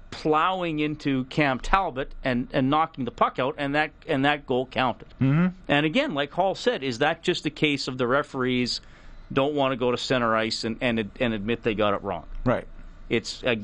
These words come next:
Speaker 1: it's against human nature to do that.
Speaker 2: Mm-hmm.
Speaker 1: Uh, so it, it's, to me, it's an interesting debate. Um, like, I, I'm, I'm not trying to be a homer about it, though I know it probably sounds that way a little bit, but it, it, it's just one of those things. I mean, what if that, and what if that's a playoff game?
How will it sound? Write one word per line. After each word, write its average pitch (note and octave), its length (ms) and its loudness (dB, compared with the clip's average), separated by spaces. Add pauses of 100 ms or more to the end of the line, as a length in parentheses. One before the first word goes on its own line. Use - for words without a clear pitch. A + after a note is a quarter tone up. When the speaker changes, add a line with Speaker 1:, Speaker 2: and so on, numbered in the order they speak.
(120)
Speaker 1:
it's C#3 220 -2
against A#2+ 480 -2
human E3+ 260 0
nature G3 300 0
to G3 80 0
do A3 200 0
that. - 180 -4 (180)
Speaker 2:
Mm-hmm. C#3+ 260 2 (380)
Speaker 1:
Uh, A2 320 2 (120)
so E3 460 2 (160)
it, F#3+ 160 0
it's, D#3+ 260 -2
to G3 60 4
me, C4 120 4
it's A3 100 0
an G#3 80 0
interesting F3 300 -2
debate. F3+ 480 0 (540)
Um, A#2+ 640 2 (100)
like, A2+ 160 2
I, C3 180 0
I'm, C#3 160 -2
I'm D#3+ 140 0
not F#3 220 0
trying E3 180 0
to D3 60 -2
be C3+ 120 0
a A#2+ 80 0
homer C3 300 0
about B2 240 2
it, A#2+ 120 -2
though A#2 120 2
I A#2 40 2
know B2 120 2
it A#2 80 -4
probably A#2 260 0
sounds A#2 360 2
that A2 120 2
way G#2+ 140 2
a G#2+ 60 2
little C#3+ 200 2
bit, C3 320 -2
but B2+ 240 2 (480)
it, F#3 140 -4
it, D#3 240 2
it's D#3+ 180 0
just A3+ 260 0
one F#3 140 2
of G3 80 -2
those E3 240 -4
things. C#3 300 -2
I - 40 -2
mean, C3 220 0
what D3+ 160 4
if - 200 -6
that, B2+ 260 2
and B2 420 0
what D#3 160 4
if D3+ 100 -6
that's A#2+ 240 -2
a - 60 -6
playoff F#2 460 0
game? C#2 220 -2